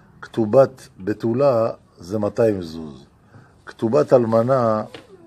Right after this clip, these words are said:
או גרושה זה מאה זוז.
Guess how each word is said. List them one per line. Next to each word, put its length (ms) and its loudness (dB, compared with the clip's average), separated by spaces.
או 200 -4
גרושה 720 2
זה 240 -6
מאה 360 0
זוז. 480 -10